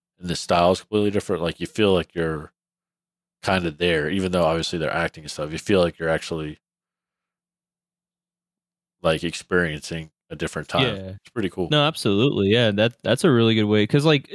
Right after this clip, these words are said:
Speaker 2: a lot, some movies do that to me, too, where I feel immersed in that, like, time frame of, like, when this first came out.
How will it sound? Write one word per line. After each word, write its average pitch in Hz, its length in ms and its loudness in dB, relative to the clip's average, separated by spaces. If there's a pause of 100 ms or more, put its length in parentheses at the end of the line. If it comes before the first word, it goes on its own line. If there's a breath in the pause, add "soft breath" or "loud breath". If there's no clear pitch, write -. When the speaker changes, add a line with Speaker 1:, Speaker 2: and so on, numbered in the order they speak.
(120)
Speaker 2:
a 123 100 2
lot, 123 300 4
some 202 200 4
movies 202 240 6
do 123 160 4
that 127 180 4
to 107 100 -4
me, 95 120 2
too, 110 220 2
where 98 80 4
I 98 60 4
feel 110 260 4
immersed 101 380 0
in 107 80 2
that, 92 160 2
like, 90 200 -2
time 104 360 2
frame 92 360 0
of, 87 100 -6
like, 85 280 2
when 98 160 4
this 92 140 0
first 98 320 2
came 95 220 0
out. 92 260 2